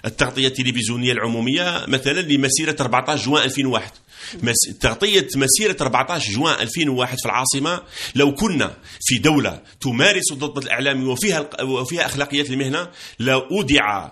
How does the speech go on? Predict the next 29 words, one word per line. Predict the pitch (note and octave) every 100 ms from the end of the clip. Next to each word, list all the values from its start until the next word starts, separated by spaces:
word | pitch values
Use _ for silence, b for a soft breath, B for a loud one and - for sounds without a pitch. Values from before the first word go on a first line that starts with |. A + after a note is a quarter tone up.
| - b b b
مدير | A#2 A#2 A2 G#3 E3+
التلفزيون | - C#3 C3+ G#2+ C3+
ه-، | A#2+ C3 A#2+ A2
في | A2 A#2
ذلك | C#3+ C#3+ C#3+
اليوم | C3+ E3+ D3+
السجن، | C3 D#3+ G#2 E2+ B B -
لأن، | B2+ D3+ D3+ C#3+ C3 A#2+ G2+ B B
لأن، | G2+ A2+ D#3 C#3
وأنا | A#2 G#2+ C3 - C#3
أتحمل | D#3 - - F#3 C#3+
مسؤولية | D#3 C3+ B2+
ما | A#2+
أقول، | - F#2+ - B B
لأن | A2+ C#3 E3 D#3+ D3 B2
تغطية | E3+ C#3 F3 F3 F#3+ - - _ b b _ _ _
هذه | A2 E3+ F3
القناة | D3 D3+ F3
التلفزيونية | - D3+ D3 C#3 D3 D3
العمومية | C#3+ C#3 C3+ C3+ B2 G#2 F#2+
لمسيرة | C3+ C3 D#3 F#3+ F3
أربعتاش | C3 C3 C3+ B2
جوان | C#3 F3 F#3+ B B
كانت | - D3 D3+ - -
تعطينا | - B2 E3 E3 D#3
هذه | D3+ D3
الرسالة: | C#3+ C#3+ A#2+ D#2+ - _ b b b b b
دخل | A2+ D3+ E3 D#3
مواطنون | D3 D3 D3 C#3+ C#3+ D#3+ C3+